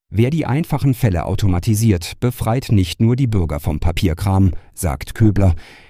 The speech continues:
Er gibt den Finanzämtern endlich die Kraft, sich um die großen Fische zu kümmern. Steuerbetrug, Geldwäsche, Umsatzsteuerkarusselle.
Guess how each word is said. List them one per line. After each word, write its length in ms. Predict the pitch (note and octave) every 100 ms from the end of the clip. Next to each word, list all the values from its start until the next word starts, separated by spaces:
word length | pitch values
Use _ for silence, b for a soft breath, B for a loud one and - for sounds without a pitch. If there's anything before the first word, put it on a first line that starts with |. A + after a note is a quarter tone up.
| B
Er 200 | - A2
gibt 240 | B2+ C#3+ -
den 200 | A#2 A2+
Finanzämtern 760 | - C3 D3 - G#2 G#2+ A#2
endlich 420 | - C#3+ F#3 B2+ -
die 120 | D#2
Kraft, 420 | - G2 A#2 -
sich 280 | F2+ D#2+ -
um 200 | E2+ E2
die 100 | D2+
großen 420 | D2 D#2+ D#2 E2
Fische 360 | D#2+ G#2+ - D2+
zu 160 | D#2
kümmern. 360 | - C#2+ A1 -
Steuerbetrug, 840 | - - C3+ A2+ A2 A#2 A2 - -
Geldwäsche, 640 | G2 E2+ - E2 - F2+ E2 _
Umsatzsteuerkarusselle. 1300 | - B2 D#2 C2+ - C2+ B1 - C2 C#2 - C2+ C2